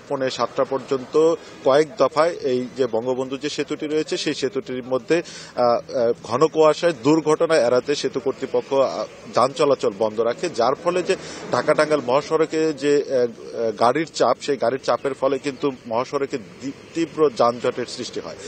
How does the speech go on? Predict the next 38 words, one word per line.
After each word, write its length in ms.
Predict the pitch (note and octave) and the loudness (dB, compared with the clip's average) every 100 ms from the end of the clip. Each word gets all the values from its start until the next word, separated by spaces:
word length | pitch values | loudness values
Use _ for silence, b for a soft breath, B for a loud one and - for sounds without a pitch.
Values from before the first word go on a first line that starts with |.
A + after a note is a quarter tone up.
| B B | B B
আমরা, 320 | - C3+ D#3+ E3+ | -6 2 4 4
আহ, 640 | - D3+ D3 - - - | 2 4 4 2 -8 -2
আরেকটি 260 | C#3 D#3 F3+ | 0 2 -2
বিষয় 240 | F3+ F#3+ | 0 0
আপনাকে, 340 | E3+ F3+ E3+ F3 | 2 0 -2 -2
উর্মি, 280 | D3+ D#3+ | -2 -2
জানিয়ে 260 | D#3 D#3 D#3+ | 0 2 4
রাখি 240 | D#3+ D#3 | 2 0
যে, 200 | D#3+ E3 D#3+ B B | -4 -4 -4 B B
আহ, 280 | C3+ C3 A#2 | 2 2 2
আপনি 180 | C3+ D3 | -2 0
জানেন 260 | C3+ C#3 D3 | 0 0 0
যে 160 | D#3 | -2
সিরাজগঞ্জের 680 | - C#3+ C#3+ C3+ C#3 C#3 C3+ | 0 2 2 2 0 0 0
যে 100 | C#3+ | 0
ওই 220 | C3 D3+ | 2 2
প্রান্ত 320 | C#3+ B2 A#2 | 2 0 0
রয়েছে, 360 | B2+ C3 C3+ F3 | -2 -2 -2 -4
সেই 200 | - E3+ - | -2 -2 2
প্রান্তে 320 | B2 C3+ D3 | 0 0 -6
কিন্তু 280 | - C#3+ D3 | -6 -6 -2
মহাসড়কের 580 | A#2 C#3 - E3 D#3+ E3 | 0 -2 0 -2 -2 -4
উন্নয়নমূলক 680 | D3 C#3+ C#3+ C#3 C3+ C3+ C3+ | -4 -4 2 2 2 -2 0
কাজ 140 | B2 B2 | 0 0
চলমান 420 | C3 C3 B2+ B2+ | 2 2 2 0
রয়েছে, 280 | B2+ C#3 D3+ | 0 -2 -2
যে 160 | C#3 D#3+ | -4 0
কারণে 320 | D#3+ E3 E3+ D3 | 0 0 -2 -2
এই 180 | D#3 F3+ | -2 2
প্রান্তে 360 | E3 E3+ E3 | 2 0 -4
থেকে, 260 | D3+ B2+ D3 | -8 -4 -4
ঢাকা 260 | G2+ G2+ | -4 -4
থেকে 240 | B2+ C3+ C#3+ | -4 -2 -2
উত্তরবঙ্গগামী 760 | B2 - C3 B2+ B2+ A#2+ A#2 A#2 | -4 -2 -2 -2 -4 -2 -2 -2
যে 160 | A#2 | -4
গালি-, 220 | A2 A2 B2+ A#2+ | -2 -4 -6 -4
গাড়িগুলি 380 | A2+ A2+ B2+ C#3+ | 0 0 0 -4
রয়েছে, 300 | D3 D3 F#3 | 0 0 0